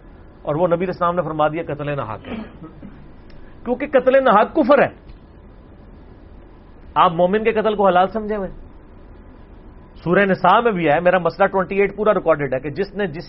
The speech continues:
کسی مومن کو ناحق قتل کیا اس کی جزا ہمیشہ کے لیے دوزخ ہے، ہمیشہ کے لیے، کیونکہ اس نے حلال سمجھ لیا نا اس کو، حرام کو حلال۔ ایک بندہ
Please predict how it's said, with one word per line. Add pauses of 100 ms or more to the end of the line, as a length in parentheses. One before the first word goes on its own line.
(100)
کسی
مومن
کو
ناحق
قتل
کیا (320)
اس
کی
جزا
ہمیشہ
کے
لیے
دوزخ
ہے، (800)
ہمیشہ
کے
لیے، (960)
کیونکہ
اس
نے
حلال
سمجھ
لیا
نا
اس
کو، (1600)
حرام
کو
حلال۔
ایک
بندہ